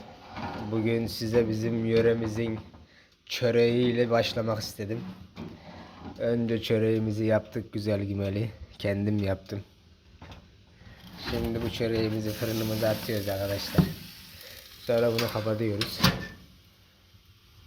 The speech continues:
Belli bir süre bekliyoruz. Odun ateşinde. Hemen pişmiş haliyle birazdan sizleri karşılaştıracağım. Evet arkadaşlar.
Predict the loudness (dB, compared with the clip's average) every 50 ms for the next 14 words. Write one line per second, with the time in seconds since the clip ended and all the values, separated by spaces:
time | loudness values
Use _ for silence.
0 | -18 -2 2 4 4 6 4 2 -2 -4 -4 -4 -4 -4 -2 0 0 -2 -4 -4
1 | -4 -4 -2 -2 -2 -4 -6 -10 -14 -16 -14 -8 -6 -4 0 0 2 2 2 0
2 | 0 -2 -2 -2 -4 -4 -2 -2 -2 -4 -6 -14 -20 _ _ -20 _ _ _ _
3 | -20 -20 -20 -20 -20 -20 -20 -20 -14 -8 -4 0 2 2 2 0 0 -4 -12 -16
4 | -12 -8 -6 -6 -6 -6 -8 -6 -4 -2 0 0 0 0 -2 -2 -4 -4 -2 0
5 | 0 2 2 0 0 -2 -4 -6 -6 -10 -8 -6 -2 0 0 0 -2 -2 -4 -4
6 | -4 -2 -2 -4 -4 -4 -6 -6 -6 -6 -6 -6 -6 -8 -8 -12 -18 _ _ _
7 | _ _ _ _ _ _ -20 -20 -20 _ _ -20 -20 -20 -20 -20 -18 -8 -4 0
8 | 2 2 2 2 2 2 2 2 0 -2 -2 -4 -4